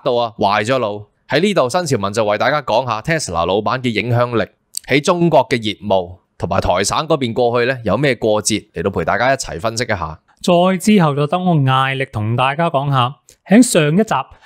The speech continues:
Speaker 2: 格仔又同大家講咗老美係點樣圍堵我哋中國國產客機C九一九，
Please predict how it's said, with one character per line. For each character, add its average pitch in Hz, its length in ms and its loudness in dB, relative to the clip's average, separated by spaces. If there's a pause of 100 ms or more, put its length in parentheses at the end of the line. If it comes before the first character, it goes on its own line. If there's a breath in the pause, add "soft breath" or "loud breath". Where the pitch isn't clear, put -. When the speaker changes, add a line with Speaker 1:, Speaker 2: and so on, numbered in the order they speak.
(160 soft breath)
Speaker 2:
格 190 300 2
仔 170 140 2
又 220 140 4
同 123 140 2
大 143 200 0
家 202 120 0
講 165 240 0
咗 151 300 0 (260)
老 160 280 6
美 170 280 2 (140 soft breath)
係 175 140 0
點 175 260 6
樣 269 180 8
圍 127 280 2
堵 170 200 2
我 190 140 6
哋 165 60 4
中 233 320 2
國 185 100 2
國 160 240 0
產 190 300 0
客 170 140 -2
機 196 180 0
C 208 360 2
九 160 220 0
一 196 60 0
九， 143 340 -2